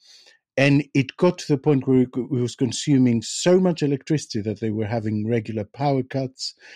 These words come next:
And so the Kosovan government has now banned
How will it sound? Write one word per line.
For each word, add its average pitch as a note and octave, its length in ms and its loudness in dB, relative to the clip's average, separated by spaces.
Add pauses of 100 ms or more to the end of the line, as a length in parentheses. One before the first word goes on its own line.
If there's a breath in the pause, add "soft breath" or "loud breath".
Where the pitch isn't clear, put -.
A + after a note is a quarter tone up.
(220 loud breath)
And A2+ 160 -2
so A#2+ 340 4 (300)
the A2 380 2 (320)
Kosovan B2 580 0
government G2 540 -2
has G#2+ 260 -4
now A2 200 0
banned G#2 720 -2